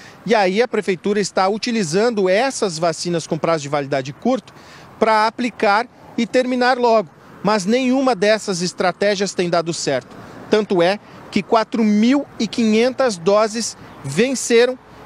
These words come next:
e agora terão que ser destruídas. A prefeitura informa ainda que as pessoas com mais de quarenta anos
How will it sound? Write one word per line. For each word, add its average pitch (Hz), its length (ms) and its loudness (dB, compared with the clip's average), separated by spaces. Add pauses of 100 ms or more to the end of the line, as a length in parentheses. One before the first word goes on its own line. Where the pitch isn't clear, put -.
e 202 100 0
agora 202 440 2
terão 190 320 0
que 180 120 -4
ser 196 280 -2 (360)
destruídas. 180 880 -2 (600)
A 156 120 2
prefeitura 185 440 -2
informa 180 400 0
ainda 185 320 0 (360)
que 190 120 2
as 190 160 -2
pessoas 196 440 -2
com 185 180 -4
mais 175 340 0
de 160 120 -4
quarenta 208 680 0
anos 208 440 0